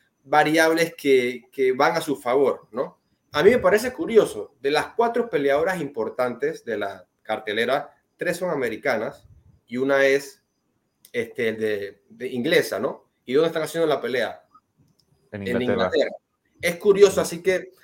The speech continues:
Speaker 1: eso le puede favorecer. Yo creo, como ustedes dicen, estoy de acuerdo de que Clarissa boxísticamente es mucho más completa, es mejor a pesar de que le ganó, eh, Savannah en el, los amateurs. Sabemos que es amateur, es diferente a profesional,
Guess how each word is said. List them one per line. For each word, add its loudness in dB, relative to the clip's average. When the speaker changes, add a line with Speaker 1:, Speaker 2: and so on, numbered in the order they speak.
Speaker 1:
eso -2
le 4
puede 0
favorecer. 0
Yo -2
creo, -2
como -4
ustedes -4
dicen, -6
estoy -4
de 2
acuerdo 2
de 2
que -6
Clarissa -4
boxísticamente -6
es -12
mucho -4
más -2
completa, -4
es -6
mejor 0
a 0
pesar -2
de 0
que -2
le -2
ganó, -2
eh, 0
Savannah 0
en -2
el, -4
los -6
amateurs. 0
Sabemos -2
que -4
es 0
amateur, -2
es 0
diferente -4
a -10
profesional, -2